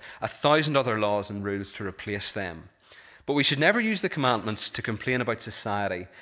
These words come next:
without, first of all, applying them to ourselves and to our own hearts. And that's what we're gonna try and do tonight with this eighth commandment. Uh, pl-, plan this evening is to talk you through two principles that stand behind the eighth commandment.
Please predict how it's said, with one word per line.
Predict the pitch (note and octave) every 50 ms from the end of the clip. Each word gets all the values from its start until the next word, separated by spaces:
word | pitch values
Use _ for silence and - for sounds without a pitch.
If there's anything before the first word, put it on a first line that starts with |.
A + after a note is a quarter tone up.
| - - - _
without, | - A#2+ - C3+ B2 B2+ C3
first | - - - D#3 F3 F3 - -
of | F#3+ D3 A2+
all, | G2+ F#2 F#2 F2+ - -
applying | A2 - - - - B2+ B2+ C3 C#3 D3 D3+
them | D3 C#3+ C#3 -
to | - B2
ourselves | A2 A2 - - - F#2+ F2 F2 G2 G2 - - - - A2+
and | A2+ A#2 B2 A#2 -
to | - - A#2+
our | G#2+ G2+ G2
own | F#2+ - G#2
hearts. | F#2+ - - - G2 E2+ - - - - - - - - - - - - - - - - - - -
And | B2+ B2+ D3+
that's | G#3+ - -
what | C#4
we're | A#3
gonna | G#3+ G3+ F3
try | - F3 D3+ C#3+
and | C#3 B2
do | A#2+ A#2 A2+ A2 A#2 B2+ -
tonight | - - A#2 G2+ G2+ G2+ - -
with | - -
this | - A2+ G#2+ - - - -
eighth | A#2 A2 - - -
commandment. | - - A2 G2 F#2+ F#2 C#2 D2+ D#2+ - - - - - _ - - - - - - - -
Uh, | A#2+ C3 C#3 D3 C#3+ C3 -
pl-, | - E3 F#3 -
plan | - - E3+ F#3+
this | G3+ F3 - D3+
evening | C#3 C3+ C#3 C3 B2
is | G#2 A#2+ - -
to | A2+
talk | - - A#2 A2+ - A#2
you | A2+
through | - - A#2 A2 G2+
two | - - - E3+ F3+
principles | F3 - E3 D#3+ D#3+ - E3+ E3+ E3+ D3+ C3
that | A2+ G2
stand | - - - A2+ A#2 A#2 A2
behind | A2 F#2+ A#2 A#2 A#2+ B2+ C3+ B2+
the | A#2+ A#2 A#2
eighth | B2+ B2+ - -
commandment. | - B2 A#2 A#2+ C3+ D3 C#3+ D#3+ -